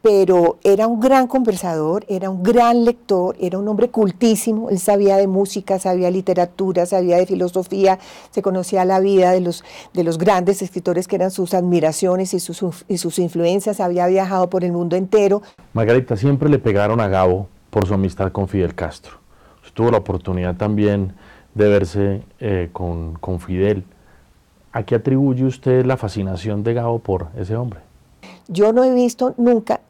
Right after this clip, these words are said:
Speaker 1: en mis cincuenta años una persona con esa capacidad y esa, y esa dialéctica. Era impresionante. Ahora, pues, lo de Gabo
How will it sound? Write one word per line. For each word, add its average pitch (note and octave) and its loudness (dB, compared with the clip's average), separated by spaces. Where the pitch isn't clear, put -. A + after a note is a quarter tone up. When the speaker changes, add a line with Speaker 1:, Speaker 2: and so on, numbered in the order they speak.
Speaker 1:
en F#3 -4
mis E3 -8
cincuenta G3+ -2
años A#3 -4
una A3 2
persona F#3 -6
con F#3+ -6
esa E3 -8
capacidad C#3+ -8
y F3+ -2
esa, F#3 -2
y F3 -2
esa F#3+ -4
dialéctica. D#3+ -2
Era F3+ 2
impresionante. - -10
Ahora, G#3 2
pues, D#3 0
lo D#3 -2
de C#3+ 0
Gabo A#3+ 0